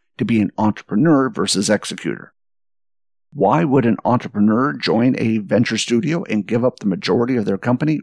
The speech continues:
rather than go to an accelerator? Most accelerators tend to look for a founder type, a stereotypical techie fresh out of college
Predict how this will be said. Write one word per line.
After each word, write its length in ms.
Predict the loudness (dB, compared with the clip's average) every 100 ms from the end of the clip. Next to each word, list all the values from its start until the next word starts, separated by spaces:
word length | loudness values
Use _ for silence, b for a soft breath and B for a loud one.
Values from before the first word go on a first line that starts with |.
| -6
rather 360 | -6 -4 -2 2
than 180 | 2
go 160 | 2 2
to 140 | 2
an 60 | 0
accelerator? 800 | 0 0 0 2 2 0 -2 -6 _ _ _ _ _ _
Most 400 | 2 4 4 2
accelerators 760 | -2 -2 0 2 2 0 0 -4
tend 220 | 0 0
to 80 | 0
look 240 | -2 -4
for 220 | -2 0
a 200 | 2 0 -4 _
founder 380 | 2 4 2 0
type, 300 | -6 -10 -14 _ _ _ _
a 180 | 4 4
stereotypical 880 | 2 0 2 4 2 2 0 -2 -4
techie 460 | 0 0 0 -12
fresh 300 | -2 -2 0
out 100 | 0
of 120 | -2
college 500 | 0 2 2 0 -10